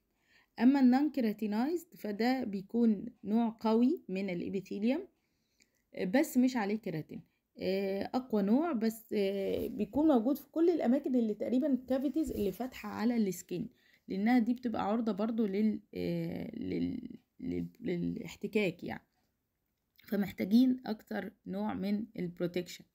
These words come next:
آه، زي فين الاماكن دي؟ زي الاورال كافيتي، زي الاسوفيجاس، زي الفاجينا، زي الانال كانال، اي حاجه، زي اوريفيس، آه، هيكون فاتح على السكين بيكون لاين ب non keratinized stratified squamous epithelium.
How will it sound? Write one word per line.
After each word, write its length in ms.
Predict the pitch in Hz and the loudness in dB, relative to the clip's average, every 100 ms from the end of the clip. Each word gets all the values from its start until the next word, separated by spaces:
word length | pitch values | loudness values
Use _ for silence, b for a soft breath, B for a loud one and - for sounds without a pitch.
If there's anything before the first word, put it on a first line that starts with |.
| b b b b b - | b b b b b 0
آه، 260 | 208 202 | 2 4
زي 440 | 202 185 240 277 254 | 2 2 4 4 4
فين 300 | 240 247 233 | 4 4 4
الاماكن 580 | 202 180 196 202 190 170 | 2 -2 -4 -4 -6 -4
دي؟ 200 | 180 180 | -4 -4
زي 220 | 208 233 | 0 0
الاورال 380 | - 233 233 202 | 2 2 2 0
كافيتي، 560 | 208 196 220 294 359 - _ | -2 0 0 2 -2 -4 _
زي 120 | - 208 | -2 -2
الاسوفيجاس، 720 | - - 226 262 269 349 - b b b - | -2 -2 0 0 0 -2 -4 b b b -12
زي 440 | 180 220 240 233 | 2 4 6 6
الفاجينا، 1120 | 196 180 170 170 170 170 190 185 214 254 269 | 4 0 0 0 0 -2 -4 0 6 6 6
زي 180 | 254 180 | 2 -2
الانال 400 | 170 - 208 208 | -4 -4 -4 -4
كانال، 500 | - 190 185 247 285 - _ | -6 -4 0 0 -2 -8 _
اي 180 | 254 311 | 0 0
حاجه، 480 | 269 262 262 269 269 _ - | 0 -4 -4 -4 -8 _ -8
زي 200 | 214 208 - - | -6 -6 -8 -2
اوريفيس، 500 | 220 214 233 220 - - | 2 2 -2 -10 -14 -8
آه، 20 | |
هيكون 480 | 175 175 185 - 226 | -6 -4 -6 -2 -2
فاتح 320 | 196 190 - | -2 -6 -6
على 120 | 175 | -6
السكين 380 | 175 - 269 294 | -6 -4 0 0
بيكون 260 | 185 - 220 | 0 0 0
لاين 280 | 208 226 185 | 2 2 2
ب 280 | 190 214 | -2 -2
non 300 | 214 220 226 220 196 | 2 4 4 2 -4
keratinized 540 | 170 170 170 185 208 | -6 -6 -6 -6 -6
stratified 560 | 175 165 - 190 185 - | -8 -10 -10 -8 -8 -8
squamous 320 | 180 175 175 - 175 | -8 -6 -8 -10 -12
epithelium. 300 | 160 - | -12 -12